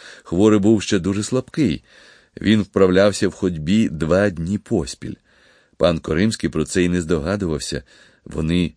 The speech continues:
берегли батька. Від колишнього Миколи зосталася одна тінь. Ковтати він міг лише через силу. І якби добре не топили в кімнаті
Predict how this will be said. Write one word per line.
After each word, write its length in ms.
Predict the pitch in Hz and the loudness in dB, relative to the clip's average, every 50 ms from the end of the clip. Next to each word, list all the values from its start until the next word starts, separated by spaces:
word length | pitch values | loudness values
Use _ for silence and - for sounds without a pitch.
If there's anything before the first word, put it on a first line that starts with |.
| _ - | _ -8
берегли 500 | 80 87 92 90 90 90 107 113 110 85 | -4 -2 0 0 0 -2 -2 -2 -2 -2
батька. 480 | 69 69 69 64 - - - 80 78 - _ - _ | -4 -6 -10 -10 -12 -12 -10 -10 -10 -10 _ -16 _
Від 140 | - 71 - | -12 -12 -10
колишнього 500 | - - 80 92 104 - - 92 85 85 | -6 -2 0 0 0 -2 -2 -4 -4 -2
Миколи 500 | 78 78 73 - - 107 117 104 87 71 - _ _ _ _ _ _ _ _ | -4 -4 -4 -2 0 0 2 2 0 -2 -4 _ _ _ _ _ _ _ _
зосталася 540 | - - - - - 82 80 80 - - 87 | -14 -12 -10 -6 -4 -4 -4 -4 -4 -4 -4
одна 220 | 76 76 71 76 73 | -4 -4 -6 -6 -8
тінь. 360 | - - - 104 95 69 - _ _ _ _ _ _ _ _ _ _ _ _ _ | -6 -2 0 0 0 -2 -4 _ _ _ _ _ _ _ _ _ _ _ _ _
Ковтати 480 | - 87 87 85 78 - 117 107 - 87 | 0 0 0 2 2 2 2 2 2 0
він 160 | 78 78 80 | 0 0 0
міг 160 | 85 87 80 | -2 -2 -2
лише 240 | 85 80 78 - 90 | -4 -4 -4 -4 -4
через 240 | 80 90 85 82 78 | -4 -4 -6 -6 -6
силу. 420 | - - - 120 117 95 71 - - _ _ _ _ _ _ _ _ _ _ _ _ _ _ _ _ _ | -6 -4 -2 0 0 0 -2 -4 -8 _ _ _ _ _ _ _ _ _ _ _ _ _ _ _ _ _
І 140 | - 98 87 | -2 0 0
якби 300 | 87 101 82 78 78 87 | 2 0 0 0 -2 0
добре 340 | 80 92 101 95 92 95 92 | 2 2 2 4 4 2 2
не 120 | 90 87 | 0 0
топили 460 | - 95 80 - - 139 160 151 127 | -2 -4 -4 -2 -2 -2 0 0 -2
в 40 | - | -2
кімнаті 680 | - - 85 82 80 80 82 80 78 73 - 76 69 | -4 -4 -6 -4 -4 -2 -2 -4 -4 -4 -4 -6 -6